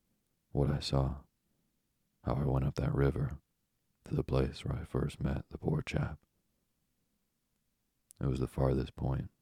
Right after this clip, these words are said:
of navigation and the culminating point of my experience. It seemed somehow to throw a kind of light on everything about me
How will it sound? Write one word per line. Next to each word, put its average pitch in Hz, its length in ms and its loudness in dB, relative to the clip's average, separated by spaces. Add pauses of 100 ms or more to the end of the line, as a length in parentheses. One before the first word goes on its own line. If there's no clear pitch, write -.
of 67 80 -6
navigation 69 880 -2 (640)
and - 140 -6
the - 60 -6
culminating - 640 -2
point - 380 -4
of 76 120 -12
my - 160 0
experience. 73 680 -4 (1500)
It - 140 -6
seemed 69 360 0
somehow 67 540 0 (880)
to - 80 -8
throw 135 180 0
a 131 60 -2
kind - 200 0
of 143 120 -2
light 147 340 0 (640)
on - 160 -4
everything - 460 -2
about - 360 -4
me 73 200 -12